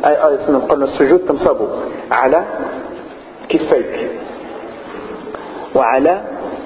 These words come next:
باطن، آه،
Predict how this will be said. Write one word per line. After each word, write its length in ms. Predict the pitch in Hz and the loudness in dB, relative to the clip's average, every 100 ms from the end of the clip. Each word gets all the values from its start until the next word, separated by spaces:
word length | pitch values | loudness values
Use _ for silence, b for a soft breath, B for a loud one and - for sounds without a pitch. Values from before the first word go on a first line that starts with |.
| - - - - - - - | -14 -16 -16 -16 -18 -4 2
باطن، 640 | 170 170 170 160 180 190 - - - - - - - - - - - - - | 2 2 4 6 6 4 -4 -6 -8 -12 -14 -16 -16 -14 -14 -14 -16 -8 4
آه، 360 | 143 143 139 | 8 8 8